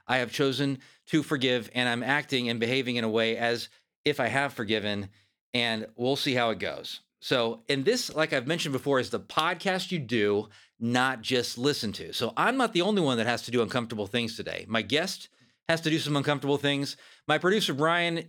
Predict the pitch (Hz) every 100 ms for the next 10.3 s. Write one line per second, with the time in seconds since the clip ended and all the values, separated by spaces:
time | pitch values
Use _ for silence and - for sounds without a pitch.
0 | - 202 233 - 214 208 190 190 185 175
1 | 170 170 165 156 147 156 151 - - -
2 | _ 202 269 254 196 - 220 320 240 180
3 | 139 135 110 117 101 95 82 60 - -
4 | 190 220 214 208 220 190 165 160 175 139
5 | 139 165 277 320 262 196 - 139 131 135
6 | 117 131 113 170 117 - 151 - - -
7 | _ 165 214 277 254 - 180 156 - 147
8 | - 165 151 131 135 107 - - 123 113
9 | 143 135 120 120 156 185 190 131 104 104
10 | 92 101